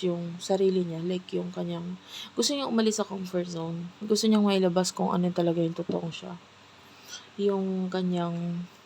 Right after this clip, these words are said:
inner child. Pero natatakot din kasi siya maging vulnerable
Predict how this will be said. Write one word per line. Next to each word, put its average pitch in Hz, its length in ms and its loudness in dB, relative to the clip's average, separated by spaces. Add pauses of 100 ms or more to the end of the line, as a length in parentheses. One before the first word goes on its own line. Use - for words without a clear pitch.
(1120)
inner 196 320 6
child. 180 720 -4 (3250)
Pero 214 160 8
natatakot 208 560 6
din 185 240 2
kasi 180 160 4
siya 180 160 0
maging 170 400 2
vulnerable 165 960 2